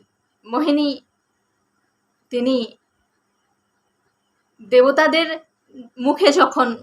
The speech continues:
বলছেন যে মোহিনী অবতার ধারণ করে ভগবান বলছেন যে, "আমি সবার মুখে মুখে দিয়ে দেবো, পান করলেই অমর হয়ে যাবে।" তো মোহিত হয়ে সবাই বলছে, "ঠিক আছে, তাই হবে।" তো দেবতাদেরকে যখন দিচ্ছেন, আহ, তখন আসল অমৃত দিচ্ছেন।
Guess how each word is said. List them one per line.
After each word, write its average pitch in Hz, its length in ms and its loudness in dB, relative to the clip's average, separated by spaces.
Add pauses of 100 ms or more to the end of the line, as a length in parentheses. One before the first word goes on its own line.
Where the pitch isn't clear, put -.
বলছেন 262 380 0
যে 285 340 0
মোহিনী 277 500 -2
অবতার 226 320 -2
ধারণ 226 280 -2
করে 262 160 -2
ভগবান 226 360 0
বলছেন 277 280 -2
যে, 330 100 -2
"আমি 339 240 2
সবার 359 300 -2
মুখে 262 240 -2
মুখে 285 280 -2
দিয়ে 214 220 -2
দেবো, 202 280 -6 (360)
পান 233 240 0
করলেই 277 340 2
অমর 220 300 0
হয়ে 208 140 -2
যাবে।" 208 300 -10 (1200)
তো 294 340 4
মোহিত 294 440 2
হয়ে 302 320 4
সবাই 269 300 2
বলছে, 277 260 -4
"ঠিক 277 200 -4
আছে, 285 180 -6
তাই 254 280 0
হবে।" 247 320 0 (400)
তো 170 100 -6
দেবতাদেরকে 269 640 2
যখন 285 400 0
দিচ্ছেন, 220 600 -6 (460)
আহ, 269 260 -6
তখন 254 560 0 (180)
আসল 311 380 0
অমৃত 226 300 0
দিচ্ছেন। 226 640 -8